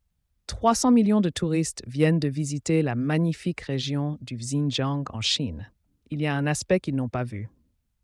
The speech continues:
Dévastation à répétition. Comment le changement climatique aggrave les inondations meurtrières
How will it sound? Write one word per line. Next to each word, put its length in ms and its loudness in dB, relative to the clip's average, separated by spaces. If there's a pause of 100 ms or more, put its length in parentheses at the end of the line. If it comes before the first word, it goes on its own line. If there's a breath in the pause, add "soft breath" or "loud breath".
(360)
Dévastation 640 0
à 40 0
répétition. 720 -4 (720)
Comment 300 4
le 80 4
changement 480 2
climatique 680 -2
aggrave 520 2
les 180 -4
inondations 540 -2
meurtrières 800 -4